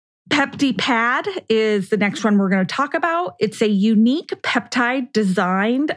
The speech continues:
by our expert chemists to assist in rebuilding the dermal cushion using a specifically formulated combination of peptides and nutrients to help restore skin's thickness and suppleness.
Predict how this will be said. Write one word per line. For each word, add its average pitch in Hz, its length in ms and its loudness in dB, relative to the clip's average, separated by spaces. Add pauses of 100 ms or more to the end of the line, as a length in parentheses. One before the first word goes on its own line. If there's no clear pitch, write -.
by 214 280 0
our 208 180 -2
expert 202 560 -4
chemists 226 560 -2
to 226 160 2
assist 214 460 -2
in 214 160 4
rebuilding 208 640 2
the 208 100 2
dermal 208 560 0
cushion - 560 0 (580)
using 240 440 4
a 196 100 2
specifically 277 960 -2
formulated 220 640 0
combination 214 960 2 (480)
of - 160 0
peptides 240 600 -2
and 214 240 6
nutrients 160 800 -2 (140)
to 254 120 4
help 220 340 -2
restore 208 680 0
skin's 196 640 0 (100)
thickness 277 600 -2 (560)
and 208 160 2
suppleness. - 720 -4